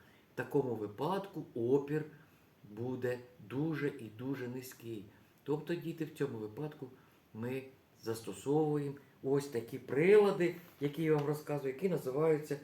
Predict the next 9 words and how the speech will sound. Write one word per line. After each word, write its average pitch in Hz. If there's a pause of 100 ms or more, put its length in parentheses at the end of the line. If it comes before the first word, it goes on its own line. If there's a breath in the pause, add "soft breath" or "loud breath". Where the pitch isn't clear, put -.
(320 loud breath)
електромагніти, 147
діти. 101 (560 loud breath)
Ну 262
і 202 (920)
я 143
хочу 139
вам 123
сказати, 175
що 147